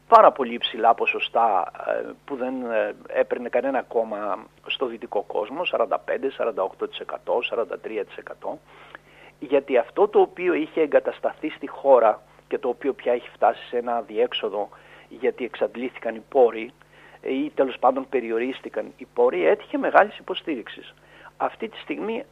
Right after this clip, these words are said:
δεν υπάρχουν κοινωνικές δυνάμεις στη χώρα ικανές να θέσουν τα ζητήματα με νέο τρόπο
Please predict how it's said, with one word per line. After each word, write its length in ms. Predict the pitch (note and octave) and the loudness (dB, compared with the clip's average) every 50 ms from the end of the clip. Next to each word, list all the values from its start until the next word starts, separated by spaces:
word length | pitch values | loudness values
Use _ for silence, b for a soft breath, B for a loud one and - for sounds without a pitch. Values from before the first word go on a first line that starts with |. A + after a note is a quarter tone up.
| - E3 D3+ F3+ | -12 -12 -6 -2
δεν 140 | A#3+ C4+ A3+ | 0 0 0
υπάρχουν 540 | F#3 D3+ - - C#3+ - - - D3 C#3 - | 0 2 6 6 6 6 6 0 -8 -10 -10
κοινωνικές 560 | - C#3+ C3 B2+ C3 B2+ A#2+ - D3 C#3 C3 - | -8 -8 -6 -6 -6 -8 -2 0 0 0 0 -2
δυνάμεις 400 | B2 B2 B2+ C3 C3 B2 A#2+ - | -6 -2 0 0 0 0 -4 -10
στη 140 | - - - | -16 -16 -16
χώρα 540 | - - C#3 C3 B2+ B2 A#2 A#2 A#2 b b b b b b - | -10 -2 0 2 4 4 4 2 2 b b b b b b -16
ικανές 580 | E3 - - - C3 B2+ B2+ C3+ C#3 C#3 B2+ | -16 -10 -4 -2 -2 -2 0 0 0 0 0
να 160 | B2+ B2 A#2 | -2 -4 -6
θέσουν 360 | - - C3+ C3 - - C#3+ C3 | 0 0 0 0 0 -4 -4 -2
τα 100 | B2 A#2 | -2 -4
ζητήματα 520 | A2 A#2 - - C3 C3 B2 A#2+ - A2 | -4 -6 -10 -8 -4 -4 -2 0 0 -2
με 120 | A#2 A2 | -2 -4
νέο 260 | G#2+ A2+ A#2 A#2 A2+ A2 | -8 -8 -6 -6 -6 -6
τρόπο 560 | - - F#2+ G2+ - - A3+ F#3 G#3+ D4+ | -6 -4 -4 -4 -2 0 0 0 0 0